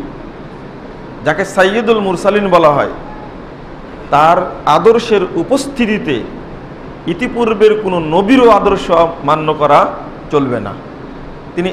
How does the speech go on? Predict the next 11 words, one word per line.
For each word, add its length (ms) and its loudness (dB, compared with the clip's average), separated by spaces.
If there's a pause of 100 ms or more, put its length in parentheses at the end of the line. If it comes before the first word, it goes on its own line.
(120)
এতটাই 360 4 (100)
powerful। 460 4 (3000)
রাসূলুল্লাহ 440 2
সাল্লাল্লাহু 520 4
আলাইহি 280 4
ওয়াসাল্লাম 460 -2 (500)
একদিন 360 -4
বলছেন, 360 0 (800)
"এই 140 4
হাদিসটি 460 -2
আসছে 420 0